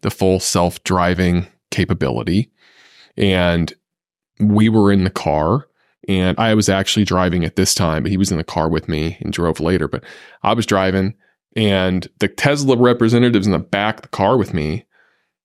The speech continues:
And he's like, "Let's test the, uh, the, the auto lane change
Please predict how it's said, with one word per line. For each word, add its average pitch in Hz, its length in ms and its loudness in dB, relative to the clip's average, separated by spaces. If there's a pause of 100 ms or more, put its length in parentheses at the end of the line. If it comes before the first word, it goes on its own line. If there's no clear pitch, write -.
(160)
And 95 440 2
he's 101 180 0
like, 95 220 0
"Let's 107 200 -2
test - 540 -4
the, 104 320 4
uh, 90 260 2 (400)
the, - 400 -6
the 107 140 0 (160)
auto 123 360 4
lane 127 540 4
change 85 800 -2